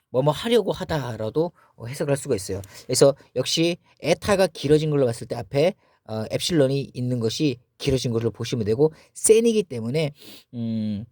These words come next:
일 과거로 보시면 돼요. 싸, 싸스, 센, 싸메, 사테, 싼 이렇게 보시면 됩니다. 에텔레센, 어, 이튿날에 뭐뭐 하려고 하셨습니다. 그리고 엑셀 땐, 엑셀코마이, 나가다죠. 오마이기 때문에 형태는, 어,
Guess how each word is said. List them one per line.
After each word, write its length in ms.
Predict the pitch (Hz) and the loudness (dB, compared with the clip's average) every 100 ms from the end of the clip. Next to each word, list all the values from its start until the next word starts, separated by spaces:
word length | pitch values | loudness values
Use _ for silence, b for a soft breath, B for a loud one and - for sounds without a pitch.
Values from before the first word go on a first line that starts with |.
| b b _ | b b _
일 160 | 180 196 | 2 2
과거로 380 | - 123 123 | 0 0 0
보시면 300 | 107 107 107 | 0 -2 -8
돼요. 200 | 98 95 - | -8 -10 -12
싸, 260 | - 190 190 | -4 2 2
싸스, 300 | 165 156 143 | 0 -4 -4
센, 240 | 165 180 | -4 -4
싸메, 300 | 175 151 156 | -4 -2 -2
사테, 220 | 147 143 | -4 -8
싼 260 | - 135 117 | -6 -4 -4
이렇게 260 | 120 117 | -6 -6
보시면 300 | 110 117 104 | -8 -8 -8
됩니다. 340 | 98 117 123 135 B B B | -8 -6 -2 -2 B B B
에텔레센, 840 | 131 143 165 147 - 175 180 127 - B B | -2 4 4 4 4 4 4 2 -2 B B
어, 220 | - 117 113 | -4 -2 -2
이튿날에 800 | - 160 - 175 117 143 156 117 - b | -2 -4 -2 0 4 6 6 4 -2 b
뭐뭐 220 | - 156 180 | -2 2 2
하려고 380 | - 214 196 | 2 0 2
하셨습니다. 960 | 175 175 - 143 110 120 151 143 123 107 | 2 -2 -4 -6 -4 2 4 4 2 -2
그리고 320 | 110 120 156 b b - | -2 0 0 b b -10
엑셀 380 | 139 - 165 | -4 2 2
땐, 280 | 143 147 120 - | 4 4 2 -2
엑셀코마이, 1000 | 147 - - 226 - - 151 117 98 - | -10 -4 4 4 4 -2 -4 -4 -8 -12
나가다죠. 640 | 101 135 196 165 104 143 156 B B B | -2 2 2 0 0 0 0 B B B
오마이기 500 | - 208 220 214 180 | 0 4 4 4 0
때문에 500 | 156 131 131 170 190 _ _ | -6 -6 -2 -2 -4 _ _
형태는, 520 | 214 190 160 180 233 _ _ _ _ _ _ _ _ _ _ - | -10 -4 0 0 0 _ _ _ _ _ _ _ _ _ _ -6
어, 800 | 117 117 117 113 113 113 113 | 0 2 2 0 0 0 0